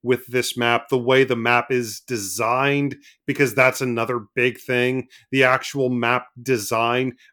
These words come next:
makes it super interesting and makes it so that even though it's not technically pushing as many triangles and polygons as its contemporaries, it's still,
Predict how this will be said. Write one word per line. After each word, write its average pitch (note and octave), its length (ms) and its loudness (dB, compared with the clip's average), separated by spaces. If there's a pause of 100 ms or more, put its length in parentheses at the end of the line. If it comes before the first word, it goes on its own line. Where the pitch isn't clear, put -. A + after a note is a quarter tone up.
makes A#2+ 420 0
it C3+ 140 -6
super C#3 400 -4
interesting C3+ 480 -2
and A#2 180 -2
makes A#2 300 -2
it A#2 100 -8
so A#2+ 240 -4
that A#2 260 0 (260)
even C3+ 260 -2
though B2+ 160 2
it's B2 160 -6
not C3 240 -2
technically B2 540 -6
pushing B2+ 460 -4
as A#2 140 -4
many A#2+ 220 -2
triangles B2+ 800 -4 (260)
and A#2+ 200 -4
polygons C3 840 -2
as A#2 580 -2 (240)
its B2+ 160 -2
contemporaries, D3 1120 -2 (720)
it's C#3+ 200 -8
still, C#3+ 680 2